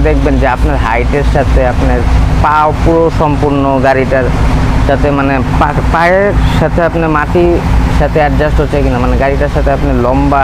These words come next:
হাইটের সাথে আপনি মিলছে কিনা, পা পুরোপুরি আপনি মাটিতে ফেলতে পারছেন কিনা, আহ, কন্ট্রোলিং করতে পারছেন কিনা, ওইটা দেখে তারপর আপনি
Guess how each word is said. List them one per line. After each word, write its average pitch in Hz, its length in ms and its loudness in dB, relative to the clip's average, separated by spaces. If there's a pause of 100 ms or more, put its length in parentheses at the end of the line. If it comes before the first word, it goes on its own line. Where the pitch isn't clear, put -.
হাইটের 120 320 0
সাথে 127 260 0
আপনি 123 180 0 (480)
মিলছে 151 300 0
কিনা, 127 160 0 (100)
পা 143 80 2 (200)
পুরোপুরি 147 480 0
আপনি 143 140 0 (100)
মাটিতে 147 360 0
ফেলতে 160 260 0
পারছেন 139 320 0
কিনা, 123 180 0
আহ, - 1120 0 (120)
কন্ট্রোলিং 170 440 0
করতে 156 240 0
পারছেন 151 320 -2
কিনা, 131 180 0 (520)
ওইটা 175 280 0 (140)
দেখে 185 240 0 (100)
তারপর 151 260 0 (100)
আপনি 147 160 -2